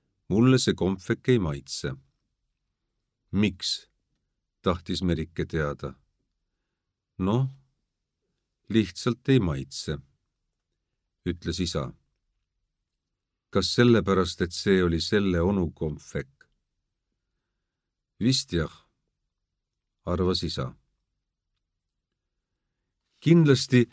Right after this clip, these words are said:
oli sellel onul taskus veel terve kotitäis kompveke. "Võib-olla oli," nõustus isa,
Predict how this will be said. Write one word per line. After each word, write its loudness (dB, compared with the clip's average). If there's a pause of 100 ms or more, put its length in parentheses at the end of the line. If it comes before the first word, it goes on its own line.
(560)
oli 6
sellel 4
onul 4
taskus -2
veel 4
terve 4
kotitäis 0
kompveke. -6 (2250)
"Võib-olla 2 (100)
oli," 2 (1160)
nõustus -4
isa, -6